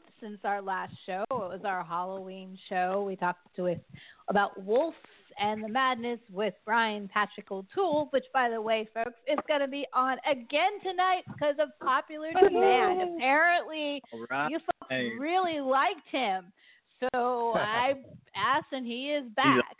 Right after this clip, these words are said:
Speaker 1: So, uh, he's gonna guest host tonight.
Speaker 2: Woo-hoo!
Speaker 1: So, um, and, um,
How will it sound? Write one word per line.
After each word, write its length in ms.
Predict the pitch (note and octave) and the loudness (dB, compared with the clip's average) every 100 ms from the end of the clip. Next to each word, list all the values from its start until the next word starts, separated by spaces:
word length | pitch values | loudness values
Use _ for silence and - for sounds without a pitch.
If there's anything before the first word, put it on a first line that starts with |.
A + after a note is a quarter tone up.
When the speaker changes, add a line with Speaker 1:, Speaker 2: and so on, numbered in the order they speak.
| - | -12
Speaker 1:
So, 600 | - A#3 G#3+ A3+ G#3+ G#3+ G#3 | -2 0 0 0 -2 -2 0
uh, 240 | G#3 G#3 | 2 0
he's 200 | G#3+ A#3+ A#3 | -2 -6 -4
gonna 200 | C4+ C4+ | -4 -4
guest 280 | A#3+ B3+ - | -2 -2 0
host 220 | A#3 A3 - _ | -2 -2 -6 _
tonight. 220 | G#3+ G#3+ | -4 6
Speaker 2:
Woo-hoo! 320 | F4 F#4+ G#4 F#4+ | 8 8 4 2
Speaker 1:
So, 380 | A3 G3 G3 - - | 0 -2 -4 -6 2
um, 380 | G#3 F#3+ F#3 A3+ _ - - _ - _ - | 4 4 2 -8 _ -20 -20 _ -20 _ 2
and, 460 | A#3+ A#3+ A#3 A3+ G#3+ | 4 4 2 -2 -2
um, 280 | A#3+ A3+ A3+ | 0 2 0